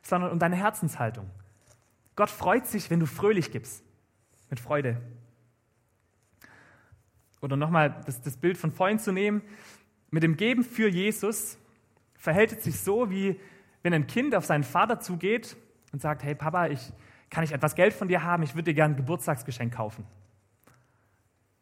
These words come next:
Wie würde der Vater da reagieren? Er würde sagen, „Na klar, kein Problem.“ Er wird sich freuen. Der Vater wird aber dadurch nicht reicher. Ihm gehört ohnehin das ganze Geld.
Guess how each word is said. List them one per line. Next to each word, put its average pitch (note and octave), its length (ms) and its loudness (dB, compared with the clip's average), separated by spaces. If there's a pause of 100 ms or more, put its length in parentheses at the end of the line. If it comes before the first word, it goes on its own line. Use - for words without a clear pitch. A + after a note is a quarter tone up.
(440)
Wie C3 140 -2
würde C3+ 160 -2
der B2 100 -2
Vater C#3+ 240 -2
da C3+ 120 0
reagieren? C3 520 0
Er B2+ 60 -2
würde A#2+ 140 -4
sagen, - 200 -12 (760)
„Na D3 120 -2
klar, A#3+ 480 2
kein F3+ 200 -6
Problem.“ G3+ 420 -2 (640)
Er D3 100 -2
wird D#3 120 0
sich E3+ 140 -2
freuen. A#3+ 340 0 (1700)
Der D3+ 80 -2
Vater E3 340 0
wird G3+ 100 0
aber D#3+ 180 4
dadurch D3 280 4
nicht - 200 -2
reicher. D3+ 360 -2 (1200)
Ihm F3 160 0
gehört E3 280 4
ohnehin F3 520 2
das C3+ 180 -4
ganze A#2+ 320 -2
Geld. A2 340 -10